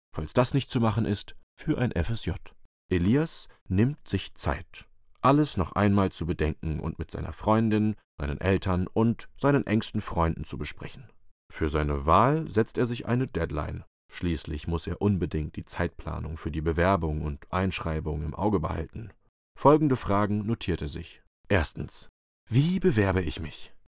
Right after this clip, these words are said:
Wann steht welcher Schritt an? Zweitens.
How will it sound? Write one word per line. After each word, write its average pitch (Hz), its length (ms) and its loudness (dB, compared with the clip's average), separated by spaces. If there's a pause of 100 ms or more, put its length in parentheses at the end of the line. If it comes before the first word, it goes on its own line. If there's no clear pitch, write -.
(120)
Wann 123 260 4
steht 143 300 2
welcher 147 260 2
Schritt - 300 -4
an? - 180 -8 (640)
Zweitens. - 580 -4